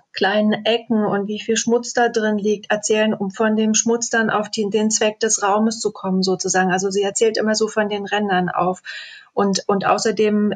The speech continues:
äh, ist es, geht's in Unrast eigentlich mal, einfach mal um Reisen und um menschliche Körperbewegung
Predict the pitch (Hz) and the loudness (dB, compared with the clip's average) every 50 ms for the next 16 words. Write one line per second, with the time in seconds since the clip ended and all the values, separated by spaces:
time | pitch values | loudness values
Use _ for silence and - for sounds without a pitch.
0 | - - 196 196 196 196 - 185 - - 202 - - - - 202 196 190 - - | -2 -2 0 0 0 0 0 -2 -4 -2 -2 -2 -2 -2 -2 -2 -2 0 0 -2
1 | - 202 196 196 196 190 - 202 202 214 214 208 202 202 202 202 - - - - | 0 0 0 0 -2 -2 0 0 0 2 2 2 2 0 0 -2 -4 -4 -2 -2
2 | 185 190 190 190 180 - - 180 - 214 202 208 190 185 185 180 - - - 185 | -2 -2 -2 -2 -4 -4 -4 -6 -6 -6 -4 0 0 2 2 2 2 2 0 0
3 | 185 185 180 - - - - - - - - - - - - 180 185 185 202 220 | 0 0 -2 -6 -10 -12 -10 -10 -10 -12 -14 -16 -16 -8 -4 -2 0 2 2 2
4 | 226 240 226 - - 208 196 196 196 196 196 196 196 202 214 220 - - - - | 2 2 0 0 0 -2 -2 0 -2 0 0 0 0 2 2 2 2 2 0 0
5 | - 220 208 214 202 - - 208 202 - _ - - 240 226 226 226 - 240 220 | -2 -2 -2 -2 -2 -2 -2 -4 -6 -6 _ -2 0 2 2 2 0 0 0 0
6 | 185 190 190 208 190 185 175 185 208 202 208 202 - 202 196 196 196 196 190 190 | 0 2 0 0 -2 -2 0 0 2 2 2 0 0 0 0 0 0 0 0 0
7 | 190 | 0